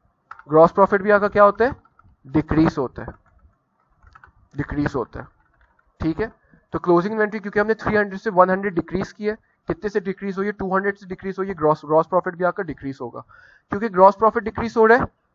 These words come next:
profit for the year भी, net profit भी डिक्रीज होगा, ये तो कॉन्सेप्चुअल बात है। और current asset, हमारी closing इन्वेंटरी थी, हमारी current closing inventory टू हंड्रेड से कम हुई, यानी हमारा current assets two हंड्रेड से कम हुआ है।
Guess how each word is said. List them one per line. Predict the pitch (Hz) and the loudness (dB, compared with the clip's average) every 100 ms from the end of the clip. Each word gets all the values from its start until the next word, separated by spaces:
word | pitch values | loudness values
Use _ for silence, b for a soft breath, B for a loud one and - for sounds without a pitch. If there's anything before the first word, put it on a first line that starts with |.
| _ | _
profit | 180 175 208 | 4 6 6
for | - 196 | 4 4
the | 185 | 4
year | 190 175 170 | 2 0 -2
भी, | 208 | -4
net | 190 165 | -2 -2
profit | 185 175 185 | -2 -2 -2
भी | 175 | -6
डिक्रीज | 190 185 185 185 | -8 -12 -16 -12
होगा, | 175 175 143 | -10 -10 -6
ये | 156 | -2
तो | 175 | 4
कॉन्सेप्चुअल | 160 - - 175 175 | 4 4 -2 -2 2
बात | 165 - | 2 0
है। | 160 b b b b | -8 b b b b
और | 156 180 - _ - | 4 4 4 _ 2
current | 190 202 233 | 4 4 4
asset, | 202 180 165 175 | 0 0 -4 -2
हमारी | 170 170 196 | 2 2 0
closing | 185 175 196 | -2 -2 -2
इन्वेंटरी | 185 160 160 | -4 -4 -4
थी, | 185 | -8
हमारी | 180 170 175 | -4 -2 -4
current | - 165 190 - - _ _ | -4 -4 -4 -8 -16 _ _
closing | 156 156 185 | -6 -4 -6
inventory | 185 170 202 | -8 -8 -10
टू | 190 170 | -10 -6
हंड्रेड | 170 175 | -4 -6
से | - | -12
कम | 165 | -8
हुई, | 160 151 | -6 -4
यानी | 143 160 | -4 -4
हमारा | 175 170 | -6 -6
current | 147 156 160 | -6 -8 -8
assets | 147 185 _ | -10 -12 _
two | 170 | -10
हंड्रेड | 151 156 147 | -8 -10 -14
से | 175 | -10
कम | 135 127 | -10 -10
हुआ | |
है। | 113 | -14